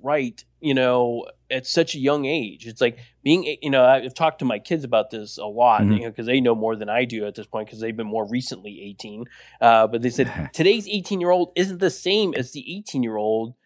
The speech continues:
Speaker 1: from the nineteen forties and fifties who were expected to go to war and have,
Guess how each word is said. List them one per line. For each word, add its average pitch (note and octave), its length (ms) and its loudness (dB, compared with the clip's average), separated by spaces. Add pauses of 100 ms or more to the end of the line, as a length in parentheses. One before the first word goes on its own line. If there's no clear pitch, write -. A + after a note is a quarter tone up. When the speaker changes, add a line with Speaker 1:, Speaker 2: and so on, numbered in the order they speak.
(220)
Speaker 1:
from D#3 160 4
the D3+ 80 4
nineteen F3 380 -2
forties E3 440 -4
and C3+ 160 -4
fifties B2 520 -6
who D3 160 -2
were C#3+ 160 -2
expected D3+ 500 -2
to C3 80 -2
go C#3+ 220 -2
to C3+ 80 -2
war C#3 420 -2
and B2+ 140 -6
have, A#2+ 360 0